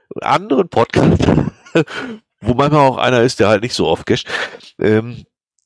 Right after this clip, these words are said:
er jubelte das gleich zum, das Geilste schlechthin. Nee, also, sorry, aber wenn ich die Projects alle miteinander vergleiche, dann lag dieses weit hinten. Und zwar nicht, weil es schlecht war, ganz im Gegenteil.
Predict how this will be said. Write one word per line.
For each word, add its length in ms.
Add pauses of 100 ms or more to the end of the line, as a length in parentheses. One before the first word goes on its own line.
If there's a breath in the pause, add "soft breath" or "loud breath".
er 80
jubelte 360
das 160
gleich 160
zum, 240
das 200
Geilste 360
schlechthin. 680
Nee, 380 (280)
also, 320 (240)
sorry, 380
aber 360
wenn 100
ich 100
die 120
Projects 760
alle 180
miteinander 400
vergleiche, 500 (840 loud breath)
dann 200
lag 380 (220)
dieses 720 (520 loud breath)
weit 280
hinten. 400
Und 100
zwar 200
nicht, 180
weil 100
es 60
schlecht 400
war, 140
ganz 160
im 40
Gegenteil. 460